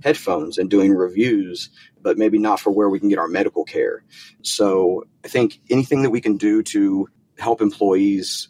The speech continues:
I keep saying employees, help anybody with health insurance understand what's available to them and where to go to get care when they need it, um, at the most affordable price. 'Cause unfortunately,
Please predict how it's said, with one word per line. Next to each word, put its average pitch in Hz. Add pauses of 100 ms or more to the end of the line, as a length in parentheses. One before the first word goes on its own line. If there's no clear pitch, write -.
(100)
I -
keep -
saying 95
employees, -
help 135
anybody 139
with 90
health 92
insurance 90 (360)
understand 98 (680)
what's 117
available 101
to 101
them 98
and 90
where 101
to 92
go 95
to 87
get 92
care 95
when 95
they 87
need 85
it, - (380)
um, 95
at 92
the 110
most 95
affordable 90
price. 92
'Cause 90
unfortunately, 110